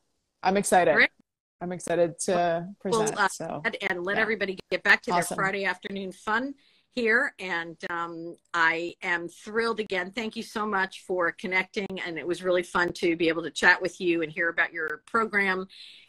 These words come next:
Speaker 2: And people look in the, on, uh,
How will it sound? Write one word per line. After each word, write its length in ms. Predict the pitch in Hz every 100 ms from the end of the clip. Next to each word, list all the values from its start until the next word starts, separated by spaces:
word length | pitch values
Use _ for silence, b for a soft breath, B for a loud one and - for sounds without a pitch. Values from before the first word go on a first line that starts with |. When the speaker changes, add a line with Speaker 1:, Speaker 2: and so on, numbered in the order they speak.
| -
Speaker 2:
And 520 | 180 165 165 165 156 -
people 320 | - 208 -
look 200 | 202 214
in 160 | 233 214
the, 300 | 208 208 190
on, 320 | 180 180 175 175
uh, 220 | 185 170